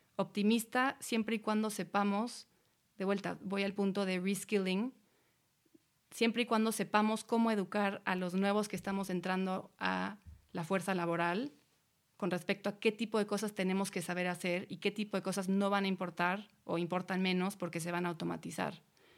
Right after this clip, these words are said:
Em, un, un, un tema interesante ahí, bueno, por ejemplo, Amazon hace un par de días,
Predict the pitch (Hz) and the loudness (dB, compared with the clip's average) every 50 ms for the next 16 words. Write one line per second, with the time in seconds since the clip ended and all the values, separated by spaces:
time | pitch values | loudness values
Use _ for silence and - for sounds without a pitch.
0 | _ _ _ _ _ _ - - 196 185 185 185 - 185 - - 180 202 208 208 | _ _ _ _ _ _ -8 -6 -4 -2 -2 -2 0 0 -2 -2 -4 -6 -8 -12
1 | - - _ _ _ _ _ _ _ _ _ _ _ _ _ _ _ _ _ _ | -16 -20 _ _ _ _ _ _ _ _ _ _ _ _ _ _ _ _ _ _
2 | _ _ _ _ _ _ _ _ _ _ _ _ _ _ _ _ _ - 208 208 | _ _ _ _ _ _ _ _ _ _ _ _ _ _ _ _ _ 2 4 6
3 | 208 208 208 202 - - - 208 208 208 202 208 208 208 202 202 196 190 190 190 | 6 6 6 4 2 0 0 2 2 4 4 4 4 4 2 2 2 0 0 -2
4 | - - _ _ _ _ - 202 208 208 208 202 202 208 208 208 208 202 185 180 | -4 -6 _ _ _ _ -2 2 2 4 4 4 4 6 4 4 2 2 -2 0
5 | 190 196 196 190 196 196 190 202 190 180 180 175 175 - 190 180 185 185 - 185 | 0 0 0 2 0 0 0 0 0 0 0 0 0 0 0 0 0 2 4 6
6 | 196 202 202 190 190 190 190 185 185 180 - 190 180 190 190 185 185 180 180 185 | 6 6 4 4 2 2 2 2 0 0 0 -2 0 0 0 0 2 2 2 2
7 | 185 180 185 185 - - | 2 2 0 -2 -8 -14